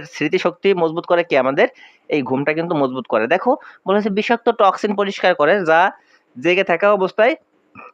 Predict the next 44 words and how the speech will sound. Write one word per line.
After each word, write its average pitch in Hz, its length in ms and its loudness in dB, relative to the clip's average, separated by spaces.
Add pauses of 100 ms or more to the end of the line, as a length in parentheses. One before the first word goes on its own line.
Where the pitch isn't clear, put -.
জমে 165 260 2
যায়, 156 160 4
অর্থাৎ 190 280 0
ঘুমাইলে 160 480 2
ব্রেন 175 260 2
কি 190 140 -4
হয়? 131 160 2 (220)
ক্লিন, 165 280 -2 (120)
আহ, 143 260 0
ক্লিন 170 240 -4
হয়। 113 240 -2
এইখানটায় 196 400 -2
যে 190 40 2
জিনিসটা 185 220 -2
বলছি, 143 260 -2
আমরা 143 160 0
যখন 170 220 0
জেগে 170 200 0
থাকবো 139 260 -2
ব্রেনে, 131 300 0 (340)
আমরা 143 180 -2
যখন 165 200 2
জেগে 185 280 2
থাকবো 160 200 0
তখন 170 220 0
আমাদের 180 220 0
ব্রেনের 190 440 2
ভিতরে 202 300 0
বিভিন্ন 180 300 0
ধরনের 180 400 2 (160)
ক্ষতিকারক 180 640 0
পদার্থ 160 340 0
জমা 139 260 -2
হয়, 113 140 -2
বিভিন্ন 143 240 -6
ধরনের 160 240 -2
টক্সিন 170 400 -2
জমা 147 220 0
হয়, 113 180 -2 (400)
বিষাক্ত 170 360 0
পদার্থ 175 360 0
জমা 147 240 2
হয়। 110 180 -2 (420)
তো 196 100 -2